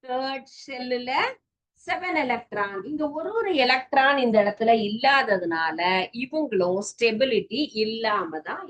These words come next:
இருக்கும். சரிங்களா? இதனுடைய நிலையான அமைப்பு அப்படிங்கிறது என்ன ஆகும்? குறைவா இருக்கு. So, அப்ப ஒரு எலக்ட்ரானை இவங்க என்ன பண்றாங்க? காமனா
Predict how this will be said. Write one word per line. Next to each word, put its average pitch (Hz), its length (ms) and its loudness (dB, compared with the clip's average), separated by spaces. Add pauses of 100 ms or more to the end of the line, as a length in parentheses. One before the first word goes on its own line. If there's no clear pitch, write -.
இருக்கும். 180 480 -2 (100)
சரிங்களா? 262 380 2 (400)
இதனுடைய 269 460 -2 (360)
நிலையான 262 520 0 (180)
அமைப்பு 240 440 -6 (120)
அப்படிங்கிறது 233 560 -6 (140)
என்ன 233 120 0 (140)
ஆகும்? - 320 -8
குறைவா 220 420 4
இருக்கு. 190 240 0 (360)
So, 349 60 6 (120)
அப்ப 359 240 0 (180)
ஒரு 247 180 6 (180)
எலக்ட்ரானை 214 680 -2
இவங்க 240 200 -2 (100)
என்ன 254 100 -2 (100)
பண்றாங்க? 269 460 2 (320)
காமனா 277 640 2